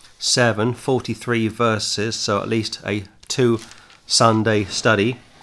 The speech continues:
and, uh, let's see what Almighty God will show us as we approach this psalm,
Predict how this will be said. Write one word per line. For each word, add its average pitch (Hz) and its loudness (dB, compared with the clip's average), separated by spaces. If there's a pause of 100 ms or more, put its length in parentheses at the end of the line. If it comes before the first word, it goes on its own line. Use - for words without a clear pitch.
(380)
and, 95 -2
uh, 98 0 (760)
let's - -2
see 120 2
what - -4
Almighty 104 -2
God 101 0
will 98 -4
show 98 0
us - -4 (460)
as 95 -4
we 98 -2
approach - -2 (420)
this 139 2
psalm, 127 4